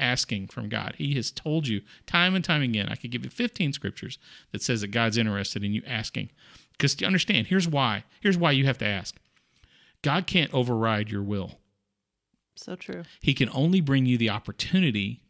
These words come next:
Speaker 1: to trust him and believe him. He has,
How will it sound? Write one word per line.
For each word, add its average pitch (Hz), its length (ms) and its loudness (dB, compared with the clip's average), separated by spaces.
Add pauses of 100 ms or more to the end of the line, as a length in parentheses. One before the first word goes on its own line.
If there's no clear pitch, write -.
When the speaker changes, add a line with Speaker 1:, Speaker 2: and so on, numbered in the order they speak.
(180)
Speaker 1:
to 127 120 -2
trust 113 340 -4
him 110 240 0
and 101 100 -2
believe 107 340 -2
him. 92 300 -6 (1200)
He 139 180 2
has, - 440 -2